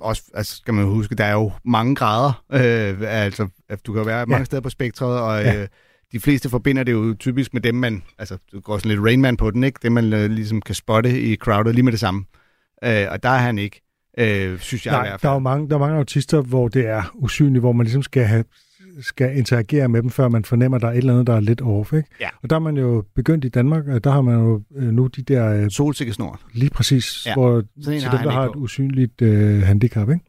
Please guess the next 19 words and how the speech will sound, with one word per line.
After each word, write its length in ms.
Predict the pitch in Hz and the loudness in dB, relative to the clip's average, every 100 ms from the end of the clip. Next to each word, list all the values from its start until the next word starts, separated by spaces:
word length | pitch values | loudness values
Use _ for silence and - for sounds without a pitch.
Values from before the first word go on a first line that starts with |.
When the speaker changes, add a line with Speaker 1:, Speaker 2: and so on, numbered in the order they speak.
| - | -8
Speaker 1:
Jo. 120 | 123 - - - - | -8 -8 -20 -14 -4
Speaker 2:
Men 100 | 135 | 0
det 60 | |
er 20 | |
jo 40 | 139 | 0
sådan 140 | - | -2
set 200 | 151 170 | -2 0
en 80 | 131 | 0
meget 180 | 127 139 | 0 0
god 200 | 135 120 | 2 2
idé. 100 | 127 98 _ _ _ _ | -2 -6 _ _ _ _
Speaker 1:
Ja, 120 | 156 - - _ - | -4 -4 -10 _ -2
øh, 360 | 131 110 104 104 | 0 2 0 -4
altså 120 | 104 | 0
nu, 180 | 135 120 | 0 0
øh, 240 | 92 107 101 | -2 -4 -2
kender 240 | 131 110 | 0 2
jeg, 460 | 104 113 107 104 101 | 2 2 2 0 0
øh, 220 | 95 95 | -2 -6